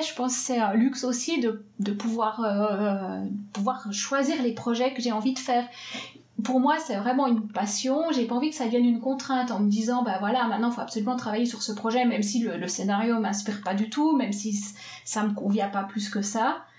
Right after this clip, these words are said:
Euh, moi, j'aime, j'aime bien avoir cette liberté-là, et puis j'aime bien aussi travailler sans trop, trop de pression, à me dire, voilà, maintenant, je suis,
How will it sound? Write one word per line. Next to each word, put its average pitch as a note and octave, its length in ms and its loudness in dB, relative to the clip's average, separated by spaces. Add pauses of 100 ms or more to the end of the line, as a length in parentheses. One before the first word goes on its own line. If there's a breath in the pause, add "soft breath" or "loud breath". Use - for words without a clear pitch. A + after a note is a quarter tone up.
(440 loud breath)
Euh, F#3+ 440 0
moi, A#3+ 180 4
j'aime, B3 260 0
j'aime A3+ 200 2
bien C#4 160 2
avoir D4 200 -2
cette B3+ 280 -2
liberté-là, A#3+ 840 2
et G3 80 0
puis G#3 100 -2
j'aime G3+ 160 2
bien A3 160 4
aussi C4 180 0
travailler A3+ 480 0
sans A#3 300 -2
trop, - 260 -2
trop A#3+ 240 -2
de B3 80 -6
pression, A3+ 640 0
à G3+ 60 -4
me G3 40 -4
dire, C4 120 -4
voilà, A#3 200 0
maintenant, G#3 240 0
je G#3 160 -6
suis, A#3 400 0